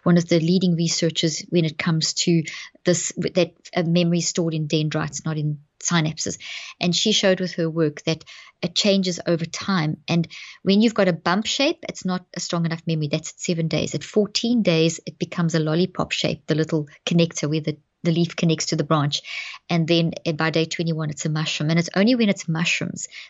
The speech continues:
that we can start automatizing, building the habit, making something useful inside of us. How many times do people say, "Okay, I'm gonna do this wellness course. I'm gonna read this book. I'm gonna do that thing"? You teach people about goals all the time. Whatever wellness change, whatever food change, diet change, exercise change, business goal,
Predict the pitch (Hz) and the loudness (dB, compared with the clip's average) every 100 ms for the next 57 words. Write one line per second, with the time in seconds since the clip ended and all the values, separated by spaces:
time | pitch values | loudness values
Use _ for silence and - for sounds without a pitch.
0 | - 170 170 170 - 180 165 160 156 175 | -4 -2 -2 -2 0 -2 -2 -4 -2 -2
1 | 170 165 151 151 147 160 160 156 151 165 | 0 0 0 0 0 0 2 0 0 0
2 | 160 156 165 185 233 220 196 175 175 170 | 0 0 2 4 2 2 0 2 0 0
3 | - - 170 214 - 185 165 - 165 165 | -8 -2 2 4 2 0 -2 0 0 0
4 | 175 160 - - - - 208 214 302 302 | -4 -6 -10 -16 -20 -4 2 4 4 2
5 | 220 214 202 196 - - 196 190 180 - | 2 4 4 0 -2 -2 2 2 2 -4
6 | - - 175 170 180 170 156 170 - 170 | -12 -4 -2 2 2 2 0 -2 -2 0
7 | 165 170 - 170 - 156 160 160 170 - | 0 -2 -6 -8 -4 0 0 0 -2 -2
8 | - - 156 156 170 160 165 - - 156 | -4 -2 -2 0 2 2 0 -2 -4 -4
9 | - - 208 - 196 - 175 180 175 156 | -6 -2 0 -2 -4 -4 0 0 0 -2
10 | 165 160 156 151 151 147 190 170 - _ | 0 0 -2 -4 -6 -2 0 2 0 _
11 | - 151 156 190 214 165 175 196 220 214 | -8 -6 -2 0 2 2 2 4 4 2
12 | - - - 220 214 202 - 160 180 160 | -2 -4 -2 0 0 0 -4 -6 -6 -6
13 | - - 226 220 - 220 202 - 180 196 | -10 -4 -2 0 -2 -2 -2 -2 0 0
14 | - 214 202 - - - 202 202 - 202 | -2 0 0 -2 -6 -6 -6 -4 -2 -2
15 | 160 175 175 208 - - 190 185 | 0 0 2 0 0 2 4 4